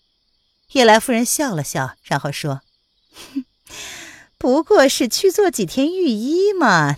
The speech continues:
你就怕成这样了。罢了罢了，你可以去找卢琼仙。哎，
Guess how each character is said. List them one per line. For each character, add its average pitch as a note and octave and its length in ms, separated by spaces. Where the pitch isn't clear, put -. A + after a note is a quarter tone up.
你 B3+ 120
就 G#3+ 160
怕 G3+ 280
成 G#3 200
这 G#3+ 340
样 C#3 280
了。 A#2+ 160
罢 D#4+ 240
了 D4+ 100
罢 D#4 300
了， G3+ 540
你 B3+ 180
可 B3+ 200
以 B3+ 140
去 A3 200
找 F#3 160
卢 F3 160
琼 G#3 200
仙。 A#3 540
哎， E4 280